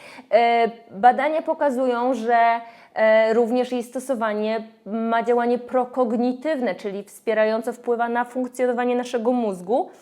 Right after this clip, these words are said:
ale także ergogeniczne, czyli, e,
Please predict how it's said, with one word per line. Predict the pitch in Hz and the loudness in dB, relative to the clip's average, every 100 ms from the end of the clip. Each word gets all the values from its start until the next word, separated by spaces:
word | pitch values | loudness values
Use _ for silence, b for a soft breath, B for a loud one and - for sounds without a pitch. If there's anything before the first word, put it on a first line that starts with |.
| B B B - | B B B 0
ale | 226 269 285 | 2 4 2
także | 262 220 202 269 262 | 0 -2 0 -2 0
ergogeniczne, | 262 226 262 233 269 277 277 - 220 190 | 0 2 2 2 0 0 -2 -4 -6 -4
czyli, | - 220 233 - - | -4 -6 -6 -8 -8
e, | 208 | -8